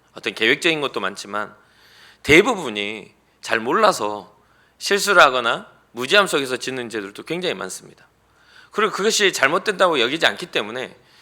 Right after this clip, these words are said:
우리의 삶에 습관적으로 자리 잡고 있는 그러한 죄된 죄성도 가지고 살기도 합니다. 그러니까 이 습관 속에서 우리는 그것에 대해서 끊임없이 반복하면서 실수하고, 또 실수하고, 실수해요.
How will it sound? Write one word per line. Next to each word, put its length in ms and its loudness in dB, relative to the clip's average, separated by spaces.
우리의 180 2
삶에 260 2
습관적으로 640 0
자리 280 -2
잡고 300 0
있는 260 -6
그러한 300 -6
죄된 640 0
죄성도 680 2
가지고 320 -12
살기도 360 -10
합니다. 320 -18
그러니까 640 4
이 100 -2
습관 300 2
속에서 280 -2
우리는 360 -4
그것에 340 4
대해서 240 -4
끊임없이 400 -4
반복하면서 1080 -4
실수하고, 720 -2
또 420 0
실수하고, 540 -6
실수해요. 400 -8